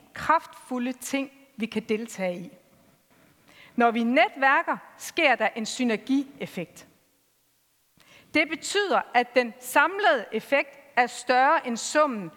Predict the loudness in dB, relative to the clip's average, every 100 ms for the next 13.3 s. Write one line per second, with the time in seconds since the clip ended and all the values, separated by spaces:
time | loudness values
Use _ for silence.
0 | -4 0 0 -2 -2 0 0 -6 -12 -12
1 | -4 -2 -2 -4 -8 -8 -16 _ _ _
2 | _ _ _ -2 -2 -4 -6 0 0 0
3 | -4 -4 -2 -2 -2 -6 -4 -2 -2 -2
4 | -4 -8 -2 0 0 -6 -20 -20 _ _
5 | _ _ _ -14 -12 -12 -12 -6 -4 -6
6 | -10 _ -8 -6 -6 -8 -12 -16 _ _
7 | _ _ _ _ _ _ _ _ _ _
8 | _ _ _ _ _ _ _ _ _ _
9 | _ _ _ _ _ _ _ _ _ _
10 | _ _ _ _ _ _ _ _ _ -20
11 | -20 -20 -12 -4 -4 -4 -8 -4 -4 -6
12 | -14 -18 -20 _ -10 -8 -6 -6 -6 -10
13 | -10 -12